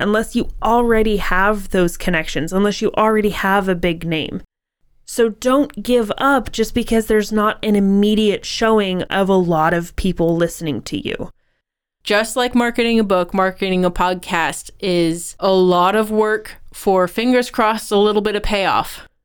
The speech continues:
Speaker 2: And then you do it again, and you do it again, and eventually you can start to make this a routine. You can start to make it something easy to market.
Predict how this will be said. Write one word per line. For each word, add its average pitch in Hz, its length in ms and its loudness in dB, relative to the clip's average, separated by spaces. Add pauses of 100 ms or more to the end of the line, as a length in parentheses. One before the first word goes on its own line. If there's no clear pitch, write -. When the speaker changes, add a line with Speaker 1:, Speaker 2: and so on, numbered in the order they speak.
(360)
Speaker 2:
And 196 160 2
then 190 160 0
you 190 80 4
do 196 160 4
it 196 80 2
again, 180 340 0
and 185 240 -4
you 180 60 2
do 180 180 4
it 185 100 2
again, 165 360 -4
and 185 240 -2
eventually 175 880 0 (120)
you 190 120 0
can 185 200 -2
start 185 320 0
to 185 80 -4
make 170 200 -2
this 147 220 -6
a - 60 -4
routine. 151 480 -8 (180)
You 196 100 -2
can 185 160 0
start 185 380 -2
to 190 100 -2
make 175 240 0
it - 240 -6 (120)
something 185 720 0
easy 196 380 -2
to 180 100 2
market. - 480 -6